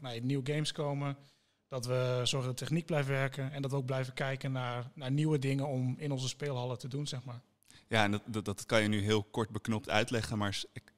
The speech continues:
Speaker 2: in de praktijk is het een stuk complexer volgens mij, toch?
Speaker 1: Eh, ja, ik, ik, ik ga niet meten hoeveel uur per week het is. Het is, het is een flink, eh, flink pakket, ja.
Speaker 2: <laughs> Gaaf, gaaf. Hey, eh, het, eh, tweede onderwerp willen we het, eh, eh, gaan hebben, eh, over e-sports. En e-sports specifiek, eh, dan, eh,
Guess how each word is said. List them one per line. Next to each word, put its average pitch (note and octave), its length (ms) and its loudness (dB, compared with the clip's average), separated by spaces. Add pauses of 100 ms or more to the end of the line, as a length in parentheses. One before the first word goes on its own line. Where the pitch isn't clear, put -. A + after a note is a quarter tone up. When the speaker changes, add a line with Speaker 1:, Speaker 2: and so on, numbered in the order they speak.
Speaker 2:
in A#2 100 -2
de A2 60 0
praktijk A2+ 420 2
is B2+ 60 0
het - 100 2
een A#2 60 -4
stuk - 20 -18
complexer G2 440 -2
volgens - 280 -10
mij, - 200 -6
toch? - 200 -8 (340)
Speaker 1:
Eh, F3+ 440 4
ja, D3+ 180 4
ik, B2+ 140 2
ik, - 220 -4
ik D#3 200 -2
ga D#3+ 140 4
niet E3+ 180 4
meten D#3 300 2
hoeveel D#3 220 2
uur D#3+ 100 4
per D3 140 2
week D3+ 160 2
het F3+ 120 0
is. F#3 160 4
Het D3 100 8
is, D#3+ 220 10
het B2+ 160 4
is D3+ 100 6
een D#3 80 6
flink, F3 300 6
eh, D#3 160 8
flink D3 220 0
pakket, A#2+ 320 -4
ja. B2 260 -4
Speaker 2:
<laughs> - 40 -20 (760)
Gaaf, G2+ 320 6
gaaf. - 500 2
Hey, A2 200 6
eh, C3 100 6
het, B2 240 4
eh, A#2+ 140 8
tweede B2+ 380 2
onderwerp A2+ 380 2
willen A2 200 0
we G#2+ 40 0
het, G#2+ 180 -2
eh, G2+ 300 0
eh, G#2 220 0
gaan A2 200 -4
hebben, G#2 460 -2
eh, G2 300 -4
over - 240 -4
e-sports. - 460 -4
En G#2+ 140 -8
e-sports - 360 -4
specifiek, - 540 -6
eh, - 200 -10
dan, F#2 280 -10
eh, F#2 140 -10